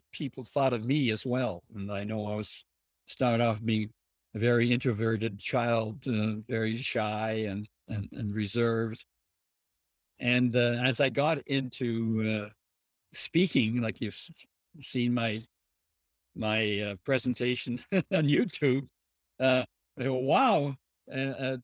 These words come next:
my, my wife called me a Jekyll and Hyde. She says, "You know, I can't believe you. I mean, you're sitting at a party, not saying anything. And then all of a sudden you're up there making a fool of yourself and people are laughing and having a great time. What?"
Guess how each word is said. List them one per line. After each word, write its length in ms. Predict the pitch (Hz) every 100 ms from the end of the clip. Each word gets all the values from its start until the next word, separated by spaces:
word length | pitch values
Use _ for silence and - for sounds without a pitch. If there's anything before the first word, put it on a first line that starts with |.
| _
my, 240 | - 123 123
my 200 | 131 139
wife 320 | 135 180 185
called 260 | - 151 139
me 100 | 131
a 40 | 113
Jekyll 340 | 147 156 147
and 120 | 131
Hyde. 520 | 123 165 220 120 95
She 200 | - -
says, 220 | 131 135 135
"You 100 | 135
know, 300 | 165 196 143 _ _ _ -
I 60 |
can't 220 | 175 170 127
believe 340 | 127 165 269
you. 160 | 226 110
I 180 | 104 127
mean, 160 | 139
you're 100 | 135
sitting 300 | 117 - 208
at 80 | 151
a 60 | 135
party, 400 | - 185 175 139
not 220 | 143 143
saying 340 | - 151 143 135
anything. 440 | 147 151 110 123 _ _ _ _ _ -
And 180 | 131 143
then 160 | 143
all 140 | 143 196
of 60 |
a 60 | 160
sudden 280 | 156 160 147
you're 140 | 139
up 160 | 175 -
there 300 | 180 175 147
making 280 | 147 156 131
a 40 |
fool 220 | - 214
of 80 | 240
yourself 500 | 151 - 123 160 170
and 180 | 131 -
people 220 | 185 165
are 40 |
laughing 540 | 127 135 180 180 240 160
and 100 | 131
having 260 | 151 151 139
a 60 |
great 320 | 117 160 262
time. 340 | - 127 113 110
What?" 140 | 151